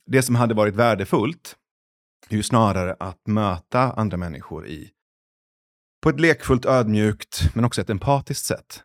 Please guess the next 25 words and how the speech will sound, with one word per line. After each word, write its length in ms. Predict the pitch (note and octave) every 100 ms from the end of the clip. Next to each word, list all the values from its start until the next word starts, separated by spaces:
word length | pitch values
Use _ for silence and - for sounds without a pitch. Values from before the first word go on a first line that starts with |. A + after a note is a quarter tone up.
| _
Att 120 | A2 G2+
det 60 |
här 240 | F#2 G2 F#2+
är 100 | - _
en 280 | A#2+ F#2+ F2+
av 80 | E2+
de 100 | E2+
svåraste 760 | - - A#2 G2+ D2+ - -
frågorna 600 | F#2 - G2 D2 E2+ F#2 A2 _ _ _ _ _ _ _ G#2+
i 100 | F#2
att 140 | F#2+
vara 320 | G2 D#2+ F2+
människa. 460 | G#2 G2+ A1+ - - _ _ _ _ _ _ _
I 80 | A2+
att 380 | F2+ _ - - _
förstå, 520 | - - - G#2+ A2 - - _ _ _ _ _ _ G#2+
vad 520 | B2 C3 C3 B2 - - -
är 240 | B2 B2+ A#2
jag? 260 | - - C3+ _ _ _ _ _ _ _ -
Och 100 | A2
vad 100 | F2
fan 320 | - E2+ F2
gör 120 | E2+
jag 300 | F2 F#2 B2
här? 480 | G#2+ G2+ A2 G#1+ -